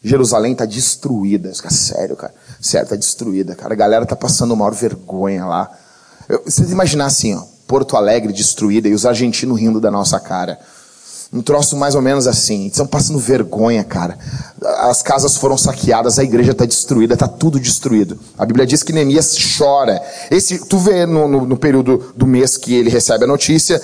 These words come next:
e até a hora que ele fala com o rei, passam-se quatro meses. De novembro a mais ou menos março, ou de dezembro a abril, uma média assim. E chegam,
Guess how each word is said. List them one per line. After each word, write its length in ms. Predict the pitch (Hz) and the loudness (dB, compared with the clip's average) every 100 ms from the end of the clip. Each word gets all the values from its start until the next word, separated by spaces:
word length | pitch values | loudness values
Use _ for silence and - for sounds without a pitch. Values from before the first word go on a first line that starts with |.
| - - | -6 -6
e 260 | 151 151 151 | -2 0 0
até 240 | 143 139 165 | 0 2 2
a 80 | 156 | 4
hora 180 | 156 | 2
que 80 | 151 | 2
ele 60 | 143 | 0
fala 200 | 156 151 | 2 2
com 140 | 160 | 2
o 20 | |
rei, 160 | 139 160 | 2 2
passam-se 460 | 165 160 165 - 147 | 2 0 0 -2 -2
quatro 380 | - 180 185 | -2 -2 -2
meses. 680 | 147 131 120 85 - - - - _ _ _ | 2 2 2 0 -2 -2 -6 -18 _ _ _
De 160 | 120 175 | 0 2
novembro 800 | 175 117 147 180 190 180 185 - - | 2 2 0 2 4 4 2 0 -4
a 80 | |
mais 200 | 151 165 | 0 2
ou 40 | 165 | 2
menos 280 | 160 160 135 | 2 2 2
março, 600 | 135 165 160 - - 113 - - _ _ _ _ _ | 0 0 0 0 0 -2 -4 -20 _ _ _ _ _
ou 180 | 156 190 | 2 2
de 100 | 160 | 4
dezembro 540 | 156 147 143 156 156 | 2 2 2 2 2
a 120 | 151 147 | 2 0
abril, 540 | 123 143 143 104 - - - | 2 4 4 4 0 -14 -8
uma 120 | - 131 | -2 2
média 420 | 135 131 117 98 | 2 2 2 0
assim. 320 | - 104 98 - - - | 0 -2 -4 -10 -16 0
E 340 | 151 151 139 - - _ _ _ _ | 4 6 4 -2 -18 _ _ _ _
chegam, 640 | - - 180 180 165 - | 0 2 2 2 0 -4